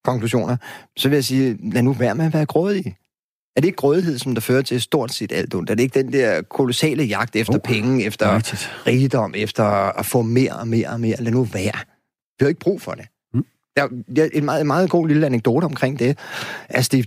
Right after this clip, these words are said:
Speaker 1: Jobs, da han lå på sit dødsleje. Eller i hvert fald de sidste dage. Hvad er der nogen af jer, der ved, hvad han sagde? Han sagde, "Mit liv er forfejlet. Jeg har syv milliarder dollar i, i banken, men jeg har ikke, øh, haft forfulgt de ting, som der var vigtige.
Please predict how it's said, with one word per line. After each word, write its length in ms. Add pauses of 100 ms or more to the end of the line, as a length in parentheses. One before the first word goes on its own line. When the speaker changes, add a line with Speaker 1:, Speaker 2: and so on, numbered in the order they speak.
Speaker 1:
Jobs, 340 (580)
da 40
han 100
lå 120
på 80
sit 140
dødsleje. 400 (720)
Eller 140
i 20
hvert 200
fald 160
de 100
sidste 260
dage. 240 (400)
Hvad 120
er 20
der 40
nogen 140
af 40
jer, 20
der 80
ved, 80
hvad 100
han 60
sagde? 220 (2000)
Han 80
sagde, 140
"Mit 120
liv 120
er 60
forfejlet. 460 (540)
Jeg 120
har 180
syv 180
milliarder 320
dollar 320 (300)
i, 420
i 40
banken, 440 (460)
men 120
jeg 80
har 80
ikke, 200
øh, 220
haft 380
forfulgt 440
de 40
ting, 240
som 140
der 80
var 80
vigtige. 400